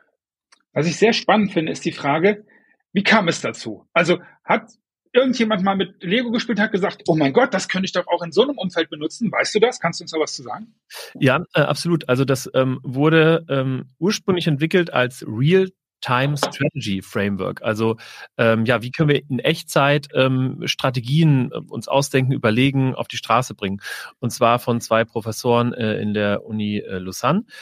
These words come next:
Speaker 2: Und, ähm, die hatten einen Kunden und diesem Kunden ging es, ähm, um die Jahrtausendwende rum ziemlich schlecht, nämlich aufgrund der Globalisierung,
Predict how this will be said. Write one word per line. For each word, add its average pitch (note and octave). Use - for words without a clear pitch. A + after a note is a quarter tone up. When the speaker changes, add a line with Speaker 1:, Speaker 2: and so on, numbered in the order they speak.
Speaker 2:
Und, C#3+
ähm, C3
die C#3
hatten D#3
einen A#2
Kunden A3
und C#3
diesem F3
Kunden G3
ging D#3
es, E3
ähm, C#3
um G3+
die A3
Jahrtausendwende D#3+
rum D3
ziemlich D#3+
schlecht, -
nämlich C3+
aufgrund D3
der B2+
Globalisierung, E3+